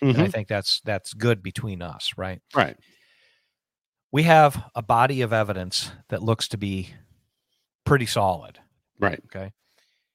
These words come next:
Speaker 1: And you've got a bunch of actors that were out there doing, doing bad stuff that shouldn't have been doing it. That's, that's pretty obvious. I, I would
Speaker 2: Mm-hmm.
Speaker 1: think that that's obvious. Now,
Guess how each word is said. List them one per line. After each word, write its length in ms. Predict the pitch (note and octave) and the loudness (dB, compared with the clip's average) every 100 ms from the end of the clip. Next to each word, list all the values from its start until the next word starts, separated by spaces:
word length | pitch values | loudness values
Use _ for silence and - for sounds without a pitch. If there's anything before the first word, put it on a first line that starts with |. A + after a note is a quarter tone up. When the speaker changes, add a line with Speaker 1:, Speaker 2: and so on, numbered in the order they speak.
| _ _ - | _ _ -10
Speaker 1:
And 160 | G2+ | -8
you've 200 | F#2+ B2 | -4 -2
got 380 | B2+ A#2+ A2+ - - | 4 6 6 2 -6
a 60 | |
bunch 240 | G#2+ A#2+ A#2 | -2 -2 -2
of 80 | A2 | 0
actors 460 | G#2+ A2 G#2+ G2 | 0 -2 -6 -8
that 180 | - - | -10 -8
were 120 | G2+ | -6
out 200 | G2 G2 | -4 -6
there 160 | G2 F2+ | -8 -10
doing, 480 | G2 G2 F#2 F2+ _ | -10 -14 -16 -20 _
doing 300 | G2 F#2 F2 | -10 -10 -8
bad 300 | G2 F#2+ E2+ | -4 -4 -6
stuff 360 | - G2 F2 - | -6 -6 -6 -12
that 160 | E2+ _ _ _ _ _ _ _ _ _ | -16 _ _ _ _ _ _ _ _ _
shouldn't 260 | - A#2+ G#2 | -8 -6 -4
have 60 | G2 | -6
been 140 | G#2 | -8
doing 280 | F#2 D#2+ E2 | -8 -12 -12
it. 160 | A2 | -10
That's, 320 | G2 G#2 - - | -6 -4 -4 -4
that's 220 | G#2 - | -6 -4
pretty 300 | - G#2 E2 | -6 -6 -6
obvious. 580 | D2 D2+ - A#2+ - - _ | -12 -16 -18 -12 -12 -14 _
I, 180 | G2 F#2 | -14 -10
I 100 | G2+ | -6
would 140 | F#2 G2+ | -4 -4
Speaker 2:
Mm-hmm. 40 | - | -6
Speaker 1:
think 140 | F2+ - | -12 -14
that 140 | F2 | -14
that's 220 | D#2+ - | -12 -8
obvious. 460 | D#2 D#2 D#2 G#2 - _ - - - _ - | -10 -8 -10 -12 -14 _ -20 -20 -20 _ 0
Now, 260 | G#2 F#2 | 2 2